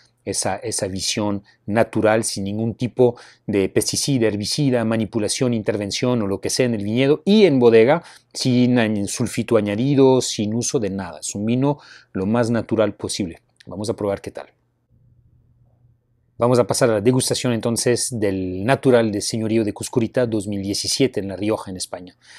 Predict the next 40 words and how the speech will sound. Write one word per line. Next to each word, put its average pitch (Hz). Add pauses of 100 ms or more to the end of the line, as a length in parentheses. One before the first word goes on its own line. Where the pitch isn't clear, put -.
(280)
Este, 104
un, 98
un, 110 (440)
algo 123
que 113
estoy 113
esperando 110
con 104
mucho, 104 (300)
<laughs> -
con, 123
con 113
mucho 123
interés. 107 (320)
Este, 107
sin 117
lugar 107
a 101
duda. 95 (100)
Vamos 113
a 123
empezar 117
entonces, 110
como 95 (140)
ustedes 107
ya 101
saben, 120 (320)
la 104
degustación 107
se 110
divide 104
en 95
tres 120
fases, 131
la 101
fase 104 (300)
visual, 147
la 98
fase -
olfactiva 131